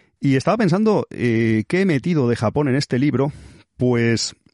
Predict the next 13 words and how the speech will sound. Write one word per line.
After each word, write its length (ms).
es 120
un 80
poco 340
lo 180
que 160
yo 160
imagino 440
que 80
será 220
Japón 540
en 340
un 120
futuro. 420